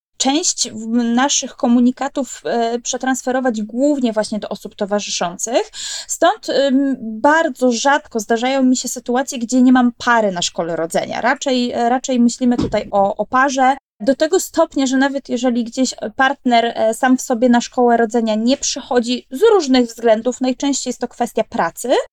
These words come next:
bo jest akurat na morzu jako, jako osoba pracująca na statku, czy cokolwiek innego się dzieje,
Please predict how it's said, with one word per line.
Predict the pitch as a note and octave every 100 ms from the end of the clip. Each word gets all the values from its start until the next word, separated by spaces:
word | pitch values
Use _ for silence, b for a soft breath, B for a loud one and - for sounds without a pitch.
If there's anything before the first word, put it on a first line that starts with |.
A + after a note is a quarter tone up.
| _ _ _ F#3
bo | G#3 G#3 G#3+
jest | A3 A#3 - A3+
akurat | A3 B3 A3+ -
na | A#3+
morzu | A#3 A#3 A#3+
jako, | A3+ - A3+ A3
jako | A3 A3 G#3+ A3 G#3+
osoba | G#3+ - G#3 G#3+
pracująca | - A3 A#3 A3 A3+
na | A3
statku, | - G#3+ G#3+ -
czy | G#3+ A3
cokolwiek | - - G3+ G#3 A3
innego | G#3 G3+
się | G3+ G#3+
dzieje, | F#3+ F3+ A3